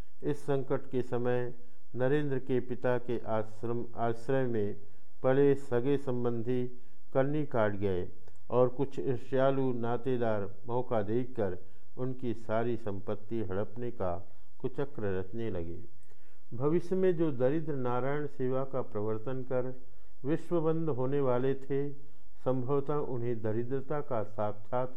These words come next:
अनुभव कराने के लिए ही इस परिस्थिति का निर्माण हुआ था। परंतु यह शिक्षा बड़ी ही कठोर थी, बड़ी मर्मभेदी थी। जिनके परिवार का मासिक खर्च एक हजार रुपये था,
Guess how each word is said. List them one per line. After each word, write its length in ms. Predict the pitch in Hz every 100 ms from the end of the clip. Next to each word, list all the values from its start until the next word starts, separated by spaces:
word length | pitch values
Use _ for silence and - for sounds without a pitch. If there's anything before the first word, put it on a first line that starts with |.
| -
अनुभव 320 | 104 101 117
कराने 480 | 110 104 104 123 131
के 220 | 127 120
लिए 260 | 113 127 131
ही 260 | 98 95 - - - - -
इस 140 | 147
परिस्थिति 640 | - 117 107 104 120 143 143
का 160 | 127
निर्माण 500 | 98 92 90 101 110
हुआ 300 | 101 92 87
था। 260 | - 82 73 - - - - - - -
परंतु 340 | 135 151 156 156
यह 220 | 139 139
शिक्षा 480 | - 143 135 151 139
बड़ी 340 | 117 117 147
ही 380 | 143 123 110 - - - -
कठोर 360 | 110 104 131 147
थी, 360 | 135 95 98 98 - - - - -
बड़ी 240 | 139 175
मर्मभेदी 760 | 160 147 156 139 117 131 151 156
थी। 420 | - 95 85 - - - - -
जिनके 400 | 127 160 170 175
परिवार 560 | 147 156 139 139 147 151
का 200 | 151 139
मासिक 520 | 123 127 131 151 143
खर्च 280 | - 147 -
एक 400 | - 143 147 135
हजार 240 | 127 127
रुपये 400 | 107 110 110 143
था, 360 | 139 95 92 -